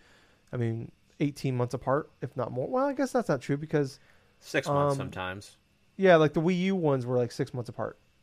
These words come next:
Speaker 1: 'cause they came out
Speaker 2: Mm-hmm.
Speaker 1: the same year. Um, so yeah, I don't know. I mean, I, like, <sighs> I don't know if, like, all these games will hit the heights of, like, a Breath of the Wild or Mario Odyssey did individually,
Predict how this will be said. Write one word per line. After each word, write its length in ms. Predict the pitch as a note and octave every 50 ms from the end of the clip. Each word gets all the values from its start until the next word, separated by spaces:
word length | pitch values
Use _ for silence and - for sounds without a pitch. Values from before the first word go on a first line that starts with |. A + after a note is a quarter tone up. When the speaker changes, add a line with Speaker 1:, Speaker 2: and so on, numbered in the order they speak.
| _ _
Speaker 1:
'cause 100 | - C3
they 80 | B2 A#2+
came 200 | - - C#3 B2+
out 60 | A#2+
Speaker 2:
Mm-hmm. 40 | -
Speaker 1:
the 60 | -
same 240 | - - B2 A#2+ A#2
year. 160 | A#2+ A#2 G#2+ - _ _ _ _ _ _ _ - _ _ -
Um, 460 | B2 B2 A#2 A#2 A#2 A2+ A2+ A2+ G#2 - - _ _ _ _ _ _ _ _ _ _ _ _ _ _ _ _ - _ _ _ _ _ _ _
so 140 | - - D#3
yeah, 160 | E3+ F#3 D#3+ B2+
I 80 | C#3+
don't 100 | E3+ F#3
know. 140 | G3+ G#3 F#3 - -
I 120 | - C#3
mean, 140 | C#3+ E3 -
I, 120 | C#3 D3 D3+
like, 240 | D3+ E3 D#3+ - - - - - - - - _ _ _ _ _ _ _ _ _ _ _ _ -
<sighs> 60 | - - - - - - - - - - - _ _ _ _ _ _ _ _ _ _ _ _ _ _ _ - - - - - - -
I 80 | - F3+
don't 120 | A#3+ C4+
know 220 | C4 C4+ C4+ C4+ B3
if, 120 | G#3 -
like, 200 | A#3+ G#3+ F#3+ - - _ _ _ _ _ _ _ _ _ _ _ _ _ _ _ _ _ _ _ - -
all 180 | - D#3+ F3 G3
these 240 | F3+ G3+ G3 E3+ C#3+
games 340 | C#3+ D3+ D#3 E3+ F#3 E3+ -
will 60 | D3
hit 120 | D3+ D3+ -
the 120 | - B2
heights 420 | A2+ A#2 C#3+ D3 E3 E3+ - -
of, 200 | - - E3 C#3
like, 220 | C3 C3 B2 A#2 -
a 80 | D#3
Breath 280 | B2 C3 C3 C3 B2+ -
of 40 | C#3
the 60 | B2
Wild 240 | A2+ A#2+ A#2+ A#2+ A#2+
or 80 | A#2+ A2+
Mario 360 | A#2 A#2+ A#2+ A#2 A#2 A#2+ A2+
Odyssey 380 | D#2+ A#2 A#2+ B2+ B2 - D#3+ C#3+
did 260 | C#3 D3 C#3+ C#3 C#3
individually, 760 | D3 C#3+ A#2+ A2+ - C3 C#3 E3 A#3 A#3+ C4 C#4+ D4+ D#4 D4+